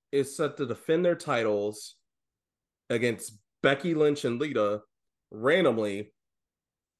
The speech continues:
next Monday, with the winner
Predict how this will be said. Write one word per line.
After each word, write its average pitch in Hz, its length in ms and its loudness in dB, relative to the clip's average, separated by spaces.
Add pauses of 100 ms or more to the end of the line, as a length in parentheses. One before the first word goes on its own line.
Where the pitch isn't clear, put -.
(500)
next 120 380 -4
Monday, 117 520 0 (200)
with 147 260 0
the 127 120 2
winner 170 560 2